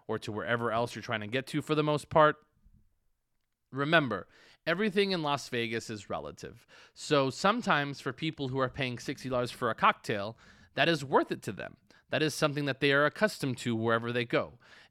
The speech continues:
And honestly, I've seen somebody pay more for a cocktail that wasn't at this place, uh, The Vault, which really prides, not prides itself, but really is trying to make their name for themselves as a high-end speakeasy.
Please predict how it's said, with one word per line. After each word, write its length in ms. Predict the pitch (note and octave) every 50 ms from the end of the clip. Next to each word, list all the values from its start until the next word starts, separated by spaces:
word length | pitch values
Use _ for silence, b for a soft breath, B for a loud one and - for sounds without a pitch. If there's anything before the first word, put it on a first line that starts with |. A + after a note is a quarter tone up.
| B
And 360 | - C3+ C3 C3 B2+ B2 A#2+ - -
honestly, 480 | D3 F3 G#3+ F3+ F#3 - D3 C#3 C3+
I've 280 | - A#2 C3+ E3 F#3 -
seen 140 | - F#3 D3+
somebody 240 | - E3 D3 D3+ C#3+
pay 200 | - - D#3+ D3
more 580 | C#3 C3 C3+ C#3+ E3+ F#3+ G3 F#3+ F3+ E3+ C3
for 320 | - - - C3 B2 A#2+ A2+
a 40 |
cocktail 640 | - - A#2 G2 - - - B2+ A2+ A#2 B2+ C#3+ - b b b b b b b b
that 180 | D#3 E3 D3+
wasn't 400 | D#3 D3+ G3 A#3 G#3 E3+ C#3 G#2 _ _ _ - -
at 160 | A#2 A2 -
this 200 | - A#2 G#2 -
place, 500 | - - A#2 G2 F#2+ - - - - - -
uh, 200 | A#2 A2+ G#2+ G#2 G#2+
The 100 | A2 A#2+
Vault, 400 | A2 A#2 B2 G#2+ F#2 D#2+ - -
which 320 | A#2 B2 A#2 - - -
really 180 | D3 D3+ D3 C3
prides, 340 | - - B2+ B2+ C3 A#2+ A2 - - -
not 160 | A2+ - -
prides 220 | - G2 G2+ F2+
itself, 320 | - - - E2+ G2 - - -
but 200 | B2+ A#2 A2 - B B B B B B B
really 460 | - B2 C3 D3 D#3 D#3 D#3 D#3 D3+ C#3
is 120 | C3 B2
trying 220 | - - D3+ D3
to 60 | C#3+ C#3
make 180 | C#3+ C#3 B2+
their 140 | - C#3 B2
name 260 | A#2+ B2+ C3 C#3 C#3+
for 140 | B2+ C#3+ B2+
themselves 480 | A#2+ A#2+ A2+ - A#2 G#2+ G#2+ G#2 G2+ -
as 260 | - A2 A2 G#2 A2
a 60 | G#2+
high-end 720 | F#2+ - - - - A#2+ A#2 A#2+ A#2 A2+ A2+ A2 A2 A2
speakeasy. 720 | - - - B2+ B2 A#2 - - F#2 D#2 - - - F2 A2